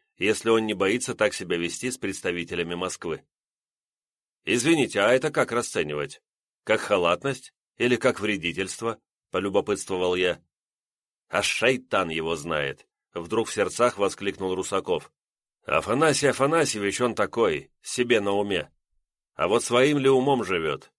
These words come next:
В одном он прав. Ситуация в области взрывоопасная,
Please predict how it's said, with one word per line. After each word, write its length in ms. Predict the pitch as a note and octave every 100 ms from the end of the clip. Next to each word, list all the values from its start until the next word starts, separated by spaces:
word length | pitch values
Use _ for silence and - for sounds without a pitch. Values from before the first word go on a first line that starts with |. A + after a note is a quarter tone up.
| _ _ -
В 100 | A#2
одном 260 | C3+ D#3
он 160 | D3 B2+
прав. 320 | G2+ D2 - _ _ _ _
Ситуация 640 | - - A#2+ D3+ D3+ C#3+
в 60 | A#2+
области 420 | D3 D#3 C3 C#3+
взрывоопасная, 1040 | G#2+ A2+ A2 G#2+ G2+ A#2+ - D#2 D2 C#2+